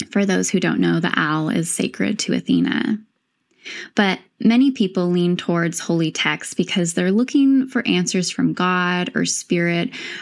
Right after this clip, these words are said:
or trying to get a glimpse into what could be.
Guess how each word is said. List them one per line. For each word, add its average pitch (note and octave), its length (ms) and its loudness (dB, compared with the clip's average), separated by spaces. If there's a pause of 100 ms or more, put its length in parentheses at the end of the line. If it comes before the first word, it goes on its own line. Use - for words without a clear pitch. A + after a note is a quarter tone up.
or A#3 120 2
trying D4 340 2
to F#4 60 0
get D4 160 0
a B3 60 2
glimpse F#3 600 0
into E3+ 640 2
what F3 300 -2
could E3 300 -4
be. - 340 0